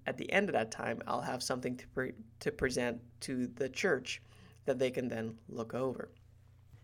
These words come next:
Once the church has a chance to look it over, the key leadership of the church, um, we might have some tweaks. Maybe we're changing a color, uh, tweaking a font a little bit, making something bigger or smaller. So I'll go ahead and make some revisions to the, um,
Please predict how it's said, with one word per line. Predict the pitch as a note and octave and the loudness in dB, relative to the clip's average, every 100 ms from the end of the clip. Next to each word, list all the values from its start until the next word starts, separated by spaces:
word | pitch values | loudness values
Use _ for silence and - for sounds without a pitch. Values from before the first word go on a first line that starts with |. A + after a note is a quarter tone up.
| - - - | -20 -20 -6
Once | - F3+ F3+ - | 2 4 4 -2
the | E3+ E3+ D3 | 0 -2 -2
church | - - E3+ E3+ - | -2 2 2 2 2
has | E3+ D3 | 2 2
a | |
chance | B2+ E3 D3+ | 0 0 0
to | - | 2
look | C3 C#3+ D#3+ | 4 4 6
it | C3+ | 6
over, | C3 C3+ | 6 6
the | B2+ | 4
key | B2 - D3 | 2 2 2
leadership | C#3+ C#3+ D3 C#3+ | 4 4 4 4
of | D3+ D3+ | 2 0
the | |
church, | - - A#2+ - - - - - - - | 0 0 0 -2 -14 -20 -20 -20 -20 -4
um, | - C3 B2 | 2 4 4
we | C3+ | 2
might | D3+ C#3+ | 6 8
have | C#3+ | 8
some | C#3+ B2 | 6 0
tweaks. | - - C#3+ C#3 - | -4 0 0 2 -2
Maybe | - C#3+ B2+ | 2 2 4
we're | B2 | 0
changing | - C3+ B2 A#2 | 0 0 0 -4
a | |
color, | A#2+ - C#3+ C3 C3 B2+ | -6 0 2 4 4 4
uh, | A2+ A2+ A#2 | 4 2 0
tweaking | - C3+ B2 | -6 -6 -4
a | A2 | -4
font | - C3+ C3 C3 | 0 2 2 0
a | |
little | B2+ B2 | 0 0
bit, | A#2 B2+ B2+ B2 - | 0 2 2 0 -2
making | A#2+ A#2+ A2+ | -2 -2 -4
something | - A2+ A#2 A#2 | -4 -4 -4 -4
bigger | B2 A#2+ A2+ | -2 -2 -2
or | |
smaller. | A2+ C3+ B2+ C3 B2+ - - - | -2 -2 0 0 -2 -12 -18 -8
So | - F3 | 4 6
I'll | |
go | F3 | 8
ahead | E3+ D#3+ | 6 6
and | |
make | C#3+ D3 | 6 6
some | - C#3 C3+ B2+ | 4 2 2 0
revisions | C#3 B2+ C3 C3 C3+ C3 | 0 2 2 2 -2 -4
to | - C#3 | -4 -2
the, | B2+ B2+ B2 | 0 0 0
um, | B2+ A#2+ | -2 -6